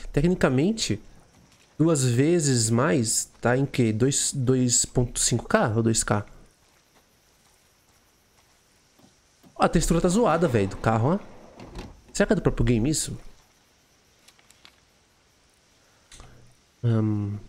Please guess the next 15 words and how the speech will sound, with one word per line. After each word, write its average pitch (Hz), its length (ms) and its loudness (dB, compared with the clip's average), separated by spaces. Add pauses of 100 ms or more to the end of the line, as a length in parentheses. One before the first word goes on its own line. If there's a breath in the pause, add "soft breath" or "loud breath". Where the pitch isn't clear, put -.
(760)
pro-, - 200 0 (800 loud breath)
Serious 190 380 2
Garota, 151 360 2
episódio 143 200 2
dezessete, 131 440 0
proposta 135 300 2
de 131 60 0
projeto. 120 460 0
Entrar 127 260 2
em 147 60 2
uma 139 160 0
casa 127 220 2
assombrada 120 640 0 (100)
de 123 320 -2
Louisiana. 113 920 0